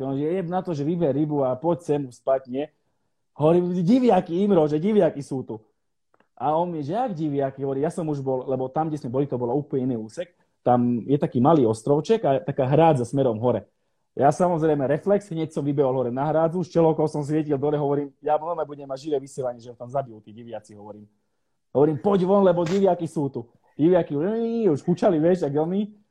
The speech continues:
ty kokos. Jeden diviak, to ti prisám, to ti Imro povie normálne, že zbehol do bivaku ku nemu.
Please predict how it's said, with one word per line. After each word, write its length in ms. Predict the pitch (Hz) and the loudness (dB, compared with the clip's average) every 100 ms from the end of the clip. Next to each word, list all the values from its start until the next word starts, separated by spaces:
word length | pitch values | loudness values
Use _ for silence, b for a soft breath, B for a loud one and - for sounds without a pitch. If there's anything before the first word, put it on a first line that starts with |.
| - | -6
ty 80 | |
kokos. 400 | 160 180 202 202 - _ _ - | -2 0 0 -2 -4 _ _ -2
Jeden 480 | 170 202 175 139 | 2 4 2 0
diviak, 320 | 135 139 143 139 | -2 0 0 -2
to 80 | |
ti 80 | 127 | -8
prisám, 480 | 120 151 156 143 131 | -2 -2 0 -2 -2
to 80 | 117 | -4
ti 160 | 113 | -6
Imro 220 | 123 127 113 | -2 -2 0
povie 180 | 117 | -2
normálne, 400 | 117 131 127 110 | -2 -2 -2 -2
že 160 | 101 104 | -4 -2
zbehol 320 | 110 117 95 | 2 2 2
do 80 | 104 | 2
bivaku 320 | 104 104 - | 0 -2 -8
ku 160 | 98 110 | -12 -14
nemu. 240 | 104 98 | -14 -16